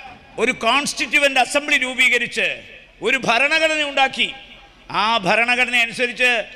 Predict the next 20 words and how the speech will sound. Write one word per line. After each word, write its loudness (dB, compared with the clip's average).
ആ, 2
നമുക്കൊരുപാട് 0
മൗലിക 0
അവകാശങ്ങൾ -2
തന്നു. -8
ആ 2
മൗലിക 0
അവകാശങ്ങളിൽ 0
ആർട്ടിക്കിൾ 0
പതിനാല് 2
ഞാൻ -4
നിങ്ങളുടെ -4
മുമ്പിൽ -6
പറയാം. 0
"The 0
state 2
shall 0
not -4
deny 0
to -10